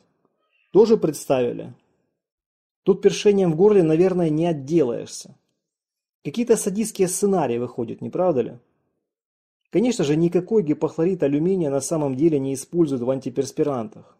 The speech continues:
Это чушь собачья, которую ещё можно как-то с улыбкой простить какой-нибудь Амине Пермановой или доктору Леос.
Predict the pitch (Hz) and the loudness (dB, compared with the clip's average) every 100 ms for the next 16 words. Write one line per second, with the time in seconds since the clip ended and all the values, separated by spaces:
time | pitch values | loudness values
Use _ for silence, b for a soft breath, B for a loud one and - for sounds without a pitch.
0 | - - 147 - 220 - 139 123 117 107 | -12 -4 -4 -2 -4 -2 -2 0 -2 -4
1 | - - _ _ _ _ _ _ 147 233 | -14 -20 _ _ _ _ _ _ -4 0
2 | 226 190 208 196 214 190 180 185 180 165 | 2 2 2 4 4 4 0 -2 -2 -2
3 | - 180 202 196 147 156 143 - 180 143 | 0 0 0 0 0 0 -4 -6 -6 -6
4 | 135 165 156 135 127 123 123 160 139 131 | -2 -2 -2 -2 -6 -4 -2 0 -2 -4
5 | 131 190 165 135 127 123 117 117 156 - | -4 -4 -2 0 0 -2 -4 -4 -4 -2
6 | 117 117 170 170 135 - | -4 0 0 0 -2 -10